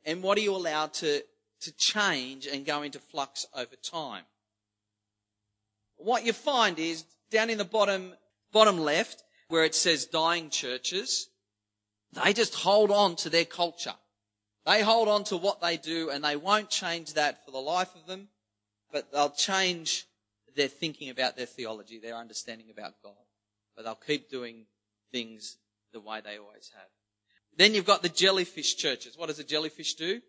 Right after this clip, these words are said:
Just sort of, the jellyfish churches, they just change everything to suit in the hope that someone will be happy. So they keep changing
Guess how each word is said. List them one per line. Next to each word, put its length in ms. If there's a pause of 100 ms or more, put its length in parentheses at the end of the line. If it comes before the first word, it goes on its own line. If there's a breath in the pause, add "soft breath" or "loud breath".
Just 140
sort 100
of, 60 (1500)
the 60
jellyfish 640
churches, 580 (260)
they 160
just 240
change 380
everything 480 (800)
to 120
suit 460 (400)
in 120
the 80
hope 340 (100)
that 140
someone 260
will 80
be 120
happy. 340 (1400)
So 180
they 120
keep 260
changing 720